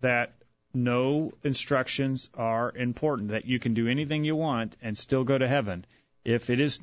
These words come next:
true what the le-, those who are claiming that we're legalists, uh, are, are, is true, if that's true, then the converse is true, then there is no instruction that we must follow, and that certainly cannot be the case.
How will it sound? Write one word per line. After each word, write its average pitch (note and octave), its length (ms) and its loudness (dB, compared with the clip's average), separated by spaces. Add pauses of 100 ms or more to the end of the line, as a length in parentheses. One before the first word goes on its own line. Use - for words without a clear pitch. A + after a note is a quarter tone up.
(120)
true C#3+ 520 2
what B2 180 0
the B2+ 80 2
le-, C3 300 2
those C3+ 280 4
who D3 120 4
are - 20 -2
claiming D3 380 2
that C#3+ 140 2
we're C#3+ 200 2
legalists, C3+ 720 0 (220)
uh, B2 300 0
are, B2 220 0 (240)
are, D3 280 2
is C3+ 200 2
true, F#3 260 2
if A2+ 60 0
that's C3 200 2
true, B2 420 2 (580)
then B2 420 2
the B2+ 100 2
converse D3+ 520 2
is B2 100 0
true, A2+ 520 0
then A2 160 0
there G2+ 160 -2
is C3 520 -2
no A#2+ 260 0
instruction A2+ 580 -2
that G2+ 80 -4
we G#2 100 -4
must G2+ 280 -4
follow, F#2+ 500 -2 (540)
and G2 220 -10
that A2 200 -2
certainly G#2 440 -4
cannot F#2+ 400 -10
be F2+ 100 -18
the F2 80 -20
case. - 420 -12